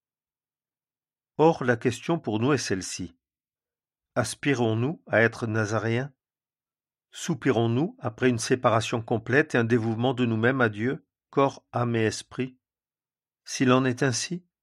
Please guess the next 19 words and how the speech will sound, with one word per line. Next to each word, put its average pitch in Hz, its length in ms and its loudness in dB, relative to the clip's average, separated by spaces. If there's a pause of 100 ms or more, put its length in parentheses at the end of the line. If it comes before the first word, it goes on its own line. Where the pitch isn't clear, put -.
(280)
il 123 140 2
faut 156 200 -2
que 156 120 0
nous 123 160 2
nous 123 140 2
tenions 127 460 0
en 127 100 2
dehors 120 420 4
de 107 100 -4
toutes 160 280 -6
les 139 160 4
choses 123 440 -2 (140)
dans 107 180 0
lesquelles 131 540 0
l'homme 104 300 -4
naturel 131 580 0
trouve 135 320 -4
ses 98 200 -6
jouissances. 95 760 -4